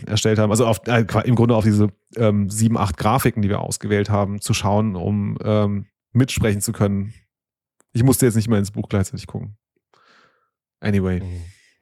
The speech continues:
Speaker 2: Ja.
Speaker 1: Wir gucken mal. Also, äh, liebe Zuhörer, lasst uns doch mal wissen, wie es euch gefallen hat. Also Soundqualität haben wir, <laughs> da haben wir noch eine Baustelle, haben wir verstanden, gucken wir uns an. Ansonsten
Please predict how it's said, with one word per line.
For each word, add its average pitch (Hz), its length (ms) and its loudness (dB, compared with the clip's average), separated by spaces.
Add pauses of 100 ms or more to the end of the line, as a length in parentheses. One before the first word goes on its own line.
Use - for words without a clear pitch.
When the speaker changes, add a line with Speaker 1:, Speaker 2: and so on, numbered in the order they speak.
(480)
Speaker 2:
Ja. 104 180 -10 (160)
Speaker 1:
Wir 147 100 2
gucken 139 160 2
mal. 101 120 2
Also, 135 180 2 (500)
äh, - 360 -16
liebe 180 200 6
Zuhörer, 180 400 4
lasst 147 180 0
uns 151 100 -6
doch 147 120 -4
mal 131 120 0
wissen, 135 360 0
wie 123 100 2
es 120 100 2
euch 131 160 2
gefallen 127 300 2
hat. 123 140 2
Also 120 180 4
Soundqualität 135 720 2
haben 127 140 4 (340)
wir, 143 120 2 (300)
<laughs> - 380 -12
da 135 140 2
haben 135 120 2
wir 135 60 4
noch 127 100 2
eine 117 100 2
Baustelle, 151 460 2
haben 135 120 2
wir 123 40 -2
verstanden, 127 500 0
gucken 139 240 -2
wir 127 80 4
uns 113 120 0
an. 120 280 -2 (800)
Ansonsten 127 680 0